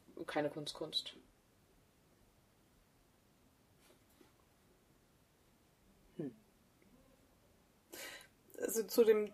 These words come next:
Speaker 3: zu, zu dieser C-S-D-Nummer, ich weiß, hab ich das schon mal erzählt im Podcast, diese, diesen Wandel, den ich
Speaker 2: Bin mir
Speaker 3: an-
Speaker 2: nicht so sicher.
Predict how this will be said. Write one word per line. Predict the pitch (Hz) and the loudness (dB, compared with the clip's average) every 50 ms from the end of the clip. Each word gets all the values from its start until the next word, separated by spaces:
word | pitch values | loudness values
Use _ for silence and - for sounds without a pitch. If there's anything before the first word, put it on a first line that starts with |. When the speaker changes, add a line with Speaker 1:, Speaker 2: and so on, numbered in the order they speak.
| - | -6
Speaker 3:
zu, | - - 220 - | -4 -4 -4 -2
zu | - - 233 | 0 0 0
dieser | 202 214 202 214 208 | 2 6 8 8 8
C-S-D-Nummer, | 208 - 220 208 202 - - 233 247 262 247 226 185 | 8 6 2 2 2 4 6 10 10 10 10 10 8
ich | - - - | 6 4 0
weiß, | 208 226 240 | -2 -2 0
hab | - - | 0 0
ich | 269 - | 0 2
das | - 302 - | 2 0 4
schon | - 285 | 4 4
mal | 254 226 | 4 4
erzählt | 220 - - 254 277 294 | 0 2 2 4 6 6
im | 285 269 | 4 6
Podcast, | - 285 277 - - 294 285 269 - | 4 2 2 4 2 2 2 2 0
diese, | 277 240 240 226 220 226 240 - - - - - - - - - - - - - - - - - - - - - - - - - - - - - | -4 -2 2 2 2 2 0 -4 -12 -20 -20 -20 -20 -20 -20 -20 -20 -20 -20 -20 -20 -20 -20 -20 -20 -20 -20 -20 -20 -20 -20 -20 -20 -14 -6 -6
diesen | 240 226 226 220 226 | -4 -2 0 4 6
Wandel, | 214 220 240 254 262 262 262 269 294 311 - - - - - - - - - - - - - - - - - - - | 8 8 8 10 10 12 12 12 10 8 4 -16 -20 -20 -20 -20 -20 -20 -20 -20 -20 -20 -20 -20 -20 -20 -8 0 0
den | 214 208 | 2 2
ich | 214 - | 4 4
Speaker 2:
Bin | 185 | 4
mir | 185 190 | 6 6
Speaker 3:
an- | 185 | 6
Speaker 2:
nicht | 185 196 - | 4 4 2
so | - 208 | 0 0
sicher. | 202 214 202 - 175 165 165 | 2 2 2 2 0 -4 -6